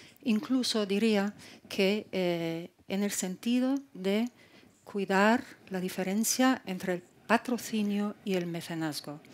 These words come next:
Y hablo quizás desde el punto de vista de una institución, eh, desde el mecenazgo institucional. Em, es muy difícil, eh, creo que no ha calado todavía esa diferencia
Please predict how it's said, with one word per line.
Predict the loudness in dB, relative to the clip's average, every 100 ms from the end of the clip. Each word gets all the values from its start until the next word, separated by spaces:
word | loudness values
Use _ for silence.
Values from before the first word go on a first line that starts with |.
| -20 -18 -4
Y | 2
hablo | 4 4 4 4 2 0
quizás | 0 2 2 2 0
desde | -2 0 0 0
el | 0
punto | -2 -4 -2
de | 0
vista | -2 -2 0 2
de | 0
una | -2 -4
institución, | -6 -6 -8 -8 -8 -4 -4 -4 -12 -20 -18 -20 -20 -4
eh, | 0 2 0 -2 -2 -4
desde | -4 -4 -4
el |
mecenazgo | -4 -4 -4 -4 -4 -4 -6
institucional. | -4 -4 -4 -6 -8 -6 -2 0 0 -2 -12 -20 -20 -20 _
Em, | -4 -2 -2 -4 -4 -8 _ _ -8 -8 _
es | -4 -2 0
muy | 0 2 2
difícil, | 0 -2 -4 -4 -2 0 0 0
eh, | -4
creo | -2 -2 0
que | -2
no | 0 0 2
ha | 0
calado | -2 0 2 0 -2
todavía | -6 -4 -2 0 0 0
esa | -2 -2 0
diferencia | 0 -2 -2 -2 -4 -2 0 0